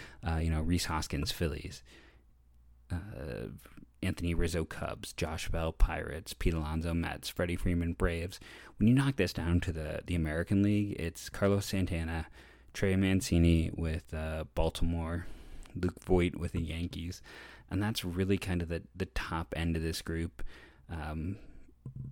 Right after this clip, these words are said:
I'm, I'm a little hesitant to quite put Jose Abreu in there, and I think, again, Vogelbach, uh, and Edwin, I'm, I'm looking at as D Hs almost a hundred percent,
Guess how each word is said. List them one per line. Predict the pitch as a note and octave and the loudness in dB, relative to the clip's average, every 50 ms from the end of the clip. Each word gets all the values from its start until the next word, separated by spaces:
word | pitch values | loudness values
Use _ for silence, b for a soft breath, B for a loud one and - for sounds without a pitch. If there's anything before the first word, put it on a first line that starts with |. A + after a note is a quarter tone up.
| - - - - - - - - - - - - - - - - - | -16 -10 -10 -10 -10 -10 -14 -20 -20 -20 -20 -20 -20 -20 -20 -10 -4
I'm, | G#2 G#2+ G#2 F#2 - - | 0 2 2 0 0 0
I'm | - G2 G2 | 2 4 6
a | F#2+ | 6
little | F#2 E2+ D#2 - | 6 4 2 2
hesitant | - E2+ D#2+ F#2 - F2 F2 F2 - | 0 0 0 2 2 2 2 4 2
to | - | 0
quite | - - - F#2 E2+ D2+ C2+ - | 0 2 2 2 2 2 6 6
put | - F2 D#2+ | 6 6 8
Jose | - F2+ E2+ D#2 E2+ E2 E2 | 6 4 6 4 2 0 0
Abreu | - E2+ E2 E2 E2 E2 E2 E2 | 0 0 0 2 2 0 0 0
in | D#2+ | -2
there, | D#2+ E2 E2 E2 E2 | -2 -4 -4 -4 -2
and | D#2+ D#2+ | -2 -2
I | D#2 D#2+ | -2 -2
think, | - E2 D#2+ - | 0 -2 -2 -2
again, | - - D2+ D2+ D2+ D#2 | -4 -4 -4 -2 -2 0
Vogelbach, | - E2+ D2+ - E2 D#2 - E2+ D#2+ D#2 D#2+ - - - B B B B B B B B B - | 0 0 0 0 -4 -4 -2 -2 -2 -2 -4 -4 -6 -10 B B B B B B B B B -4
uh, | D#2+ D#2+ D2+ D2+ D2 - | -4 -2 -2 -2 -4 -4
and | - - D2+ D2+ D2 D2 D2 - | -4 -4 -2 -2 -2 -2 -4 -4
Edwin, | G1+ C#2+ D2+ D2 D2 D2+ D2+ D2 | -4 -4 -4 -2 -2 -2 -2 -2
I'm, | C#2+ C#2 B1 A#1+ B1 - - - | -4 -6 -6 -8 -10 -10 -8 -6
I'm | D#2 D2 C2+ | -4 -4 -4
looking | C2 - - - C2 C2+ | -4 -6 -6 -6 -6 -6
at | A#1 - - - - - | -8 -10 -14 -16 -10 -8
as | D2 D2 C2+ - - - - | -6 -6 -8 -8 -12 -12 -6
D | - D2+ C#2 A#1+ B1+ D2 | -4 -2 -2 -2 -4 -6
Hs | - - - - - - G2 E2 | -6 -6 -8 -6 -6 -8 -6 -6
almost | D#2+ D#2 - D#2+ - - | -4 -4 -4 -6 -6 -6
a | E2+ | -6
hundred | - E2+ D#2+ D#2 D#2 | -4 -4 -4 -4 -4
percent, | F2 D#2+ - E2 D#2+ E2 E2 D#2+ | -6 -4 -4 -4 -4 -4 -4 -6